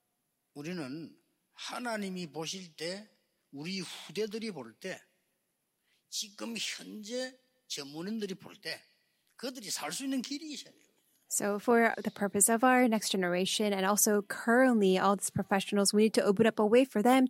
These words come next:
Speaker 2: to live.
Speaker 1: 그러면요, 이 예배도 막 살아납니다. 찬양이 살아, 예배도 살아요.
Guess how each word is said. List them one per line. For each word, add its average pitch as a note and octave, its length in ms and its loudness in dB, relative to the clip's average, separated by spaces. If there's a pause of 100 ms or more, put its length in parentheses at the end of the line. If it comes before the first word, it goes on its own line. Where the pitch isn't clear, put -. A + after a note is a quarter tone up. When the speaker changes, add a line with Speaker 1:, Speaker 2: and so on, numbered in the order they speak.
(100)
Speaker 2:
to G#3 80 2
live. A3 320 6
Speaker 1:
그러면요, D3+ 340 -12
이 C3 220 -12 (320)
예배도 A#3 480 -6
막 - 160 -12 (400)
살아납니다. F#3+ 640 -8
찬양이 B3+ 540 -8
살아, B3+ 340 -6
예배도 G3 360 -8
살아요. B2 440 -14